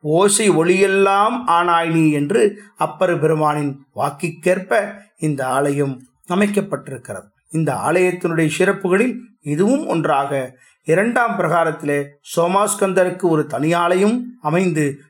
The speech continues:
முக்தி மண்டபமும், இதற்கு மேற்கிலே ஜெம்பேச மண்டபம் என்ற முக்தி மண்டபமும் அழகாக அமைந்திருக்கக்கூடிய, சிறப்பை பெற்றிருக்கக்கூடிய இந்த ஆலயம், இன்னும் சொல்லப்போனால் இன்னும் என்ன சொல்லப்பட்டிருக்கிறது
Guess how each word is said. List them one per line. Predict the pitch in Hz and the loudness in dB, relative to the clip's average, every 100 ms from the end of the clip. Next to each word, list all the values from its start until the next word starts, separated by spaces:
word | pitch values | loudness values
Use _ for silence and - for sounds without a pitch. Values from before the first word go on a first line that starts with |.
| - | -10
முக்தி | 151 - 220 | -10 -6 -6
மண்டபமும், | 208 202 175 170 160 147 143 135 123 | -4 -2 0 0 0 -2 -2 -6 -8
இதற்கு | 160 165 160 156 | -2 -2 0 0
மேற்கிலே | 170 190 185 165 147 143 - - _ 131 | 0 0 2 2 2 -2 -10 -20 _ -2
ஜெம்பேச | 156 175 185 220 220 202 | 0 2 4 4 4 2
மண்டபம் | 165 165 160 151 | 0 0 0 0
என்ற | 139 139 120 123 | 0 -2 -4 -8
முக்தி | 131 - 180 | -16 -4 0
மண்டபமும் | 160 143 135 127 123 - _ - | 0 -2 -6 -8 -12 -16 _ -10
அழகாக | 139 151 170 180 196 208 196 | -4 0 2 4 2 2 0
அமைந்திருக்கக்கூடிய, | 175 170 160 156 156 147 139 127 120 - _ | 0 0 -2 -4 -6 -6 -4 -4 -4 -14 _
சிறப்பை | - 185 196 190 | -2 2 2 2
பெற்றிருக்கக்கூடிய | 170 165 135 151 147 139 135 127 120 | 0 -2 -2 -4 -4 -8 -8 -8 -10
இந்த | 113 120 | -8 -2
ஆலயம், | 147 170 202 247 - - _ _ | 0 2 2 0 -4 -20 _ _
இன்னும் | 170 196 262 240 | -2 2 2 0
சொல்லப்போனால் | - 165 165 165 156 147 139 135 _ | 0 0 0 0 -4 -2 -4 -8 _
இன்னும் | 151 170 208 196 | -6 2 4 4
என்ன | 160 156 | 4 2
சொல்லப்பட்டிருக்கிறது | 156 151 151 147 143 156 160 156 156 | 0 0 -2 -4 -6 -6 -4 -4 -6